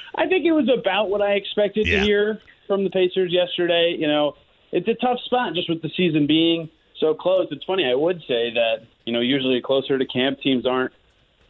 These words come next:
Speaker 1: so inclined to trade. You know, their guys are in town, they're ready to go, but there was just a massive N B A trade today. I don't know if we'll get to that or not.
Speaker 2: Oh,
Speaker 1: But
Speaker 2: we
Speaker 1: with
Speaker 2: will,
Speaker 1: Buddy,
Speaker 2: no doubt, yes.
Speaker 1: <laughs> You know, with Buddy, it's interesting because,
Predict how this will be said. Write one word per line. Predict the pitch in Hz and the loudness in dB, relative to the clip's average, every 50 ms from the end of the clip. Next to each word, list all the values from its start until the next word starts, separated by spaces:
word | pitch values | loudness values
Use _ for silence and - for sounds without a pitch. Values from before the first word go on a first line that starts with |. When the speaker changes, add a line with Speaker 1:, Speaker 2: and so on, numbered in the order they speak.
| _ _ - | _ _ -6
Speaker 1:
so | - 143 135 139 | -2 -2 0 0
inclined | 131 127 139 131 127 131 131 | 0 -2 -2 -2 0 0 0
to | 123 | -2
trade. | - - 127 117 120 131 135 | -2 -2 0 2 2 2 2
You | 131 123 | 2 0
know, | 120 120 120 | 0 0 0
their | 117 120 107 | 0 0 0
guys | 107 107 110 117 117 | 0 0 -2 -2 -2
are | 123 120 | -2 -2
in | 120 113 | -2 -2
town, | - 120 110 110 113 120 117 | -2 -2 -2 0 -2 0 0
they're | 113 110 110 110 - _ _ _ _ _ _ | 0 0 0 -2 -4 _ _ _ _ _ _
ready | - 131 123 120 | -2 0 0 0
to | 123 | 0
go, | 113 120 117 117 131 | 0 2 2 2 2
but | 139 131 135 131 - | 0 0 -2 -2 0
there | - 127 | 0 0
was | 127 123 123 | 0 0 -2
just | 123 117 - | -6 -6 -4
a | 113 | -4
massive | 110 117 127 143 143 135 120 107 | -2 -2 -2 -2 -2 -2 -2 0
N | 110 110 | 0 0
B | 110 107 107 | 0 2 2
A | 110 110 | 2 2
trade | - 127 113 113 110 | 0 0 0 0 -2
today. | - 127 123 120 113 107 113 | -2 0 0 2 2 2 2
I | 117 | 2
don't | 113 110 110 | 0 0 -2
know | 110 | -2
if | 113 - | -2 -2
we'll | 117 110 | -2 -2
get | 120 117 - | -2 -2 -2
to | - | -2
that | 110 110 104 104 | 0 0 0 0
or | 104 | 0
not. | 104 104 107 - - _ _ _ _ _ _ _ _ _ _ _ - - | 0 -2 -2 -4 -10 _ _ _ _ _ _ _ _ _ _ _ -2 0
Speaker 2:
Oh, | 135 | 2
Speaker 1:
But | 175 180 | 2 2
Speaker 2:
we | 160 175 | 2 2
Speaker 1:
with | 160 151 | 2 2
Speaker 2:
will, | 156 139 107 - | 2 2 0 0
Speaker 1:
Buddy, | 90 - | 0 0
Speaker 2:
no | 107 131 135 | 0 0 0
doubt, | 120 113 101 90 85 | 0 2 0 0 0
yes. | 85 104 104 90 - - - 220 | 0 0 0 0 0 0 -2 -2
Speaker 1:
<laughs> | 214 - - 214 - - 214 185 - - 208 196 - - 208 - - - 190 - - - - - - - - - | -4 -2 -2 -2 -2 -2 -4 -4 -2 -4 -4 -4 -2 -4 -6 -4 -6 -8 -10 -10 -12 -14 -12 -12 -14 -12 -4 -2
You | 160 | 0
know, | 147 147 147 | 2 2 2
with | 147 147 | 0 0
Buddy, | - 170 190 208 185 | 0 0 0 2 0
it's | 156 143 175 | 0 -2 -4
interesting | 180 165 175 165 - - 143 131 123 | -6 -6 -6 -10 -6 -4 -4 -4 -2
because, | 120 123 117 - - 123 120 117 117 117 117 113 | -2 -4 -4 -2 -2 0 2 2 2 0 -2 -2